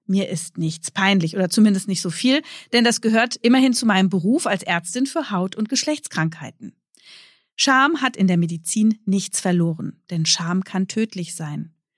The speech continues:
Wer sich schämt für seinen Körper, für eine komische Stelle, einen Knubbel, eine Missempfindung, der geht damit womöglich nicht zum Arzt. Und dann kann man diesem Menschen auch nicht helfen.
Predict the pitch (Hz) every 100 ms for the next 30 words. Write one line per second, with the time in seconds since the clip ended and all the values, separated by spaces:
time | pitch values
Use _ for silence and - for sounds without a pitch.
0 | _ - 180 170 - - 277 403 - 196
1 | 175 170 165 - 233 240 208 196 _ _
2 | _ - 156 175 180 - 214 208 - -
3 | 233 233 220 220 _ - 180 185 - 247
4 | 233 220 196 196 _ _ _ _ _ 208
5 | 214 220 320 277 233 247 220 214 208 -
6 | _ _ _ _ _ _ 208 165 165 165
7 | 165 165 196 170 160 180 185 175 - 196
8 | 262 - - - _ _ _ - 220 214
9 | 190 214 220 196 208 196 185 185 208 165
10 | 180 - 294 330 - -